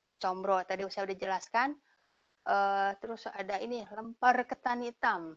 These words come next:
Tuh. Biasanya kan lemper ket-, jadi dari, eh, beras ketan yang putih, ya. Sekarang ada yang dari ketan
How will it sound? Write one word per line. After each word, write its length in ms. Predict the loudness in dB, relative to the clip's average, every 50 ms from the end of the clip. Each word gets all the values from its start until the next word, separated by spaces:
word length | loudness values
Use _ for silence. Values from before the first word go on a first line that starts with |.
| _ _ _
Tuh. 240 | -8 -6 -6 -6 -8 _ _ _ _ _ _ _ _ _ _ _ _ _ _ _ _ _
Biasanya 480 | -2 0 0 0 0 -2 -6 -6 -4 -2
kan 180 | 0 0 0
lemper 460 | 0 -2 0 2 2 4 4 2 -2 -4 _ _ _ _ _ _ _ _ _ _ _ _ _ _ _ _ _ _ _ _ _ _ _ -12
ket-, 180 | -12 -12 _ _ _ -4
jadi 240 | -2 0 4 4 4 6
dari, 260 | 6 6 4 6 6 4 2
eh, 400 | 2 0 0 2 4 4 4 2 2
beras 240 | 2 4 2 2 2
ketan 320 | -2 -2 -2 -2 -2 -2 -4
yang 320 | -6 -6 -6 -6 -6 -8
putih, 320 | -10 -6 -2 -2 -2 -2 -4 _
ya. 240 | -8 -4 -4 -4 -4 -6 _ -20 -20 -20 _ _ _ _ _ _ _ _
Sekarang 480 | _ -4 -2 0 2 2 0 0 -4 -6 -6
ada 480 | -6 -2 2 2 4 4 4 2 2
yang 320 | 0 -2 -4 -4 -2 -2 0
dari 400 | 0 2 2 2 2 0 -2 -6 -8 _ _
ketan 340 | -18 -8 -4 -2 -2 -2